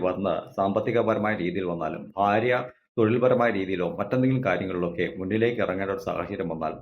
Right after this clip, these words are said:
പിന്നീട് അവിടെ മുതൽ ചവിട്ടി മെതിച്ച് അരയ്ക്കപ്പെടുന്ന ഒരു സാഹചര്യവും നിങ്ങൾക്കുണ്ടാവും. അപ്പോ എന്തും ഏതും സഹിച്ച് തന്നെ, അതായത് നമ്മൾ എവിടെയൊക്കെ അവരെ സംരക്ഷിച്ചു കൊണ്ടുവന്നോ അതേ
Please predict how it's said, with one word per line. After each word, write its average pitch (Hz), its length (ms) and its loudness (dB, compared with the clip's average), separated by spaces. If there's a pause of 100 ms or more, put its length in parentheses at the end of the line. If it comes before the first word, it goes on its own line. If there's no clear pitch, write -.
പിന്നീട് 117 440 2 (220)
അവിടെ 120 320 0
മുതൽ 87 200 -4 (140)
ചവിട്ടി 98 420 0 (140)
മെതിച്ച് 113 400 -2 (160)
അരയ്ക്കപ്പെടുന്ന 87 640 0
ഒരു 85 120 -6
സാഹചര്യവും 85 580 -2
നിങ്ങൾക്കുണ്ടാവും. 85 600 -4 (460)
അപ്പോ 147 160 4 (600)
എന്തും 180 280 6 (240)
ഏതും 135 280 4
സഹിച്ച് 135 540 2
തന്നെ, 87 240 0 (120)
അതായത് 107 320 2 (220)
നമ്മൾ 110 240 0 (120)
എവിടെയൊക്കെ 147 420 0
അവരെ - 220 2
സംരക്ഷിച്ചു 92 460 -4
കൊണ്ടുവന്നോ 85 320 -4 (180)
അതേ 110 180 2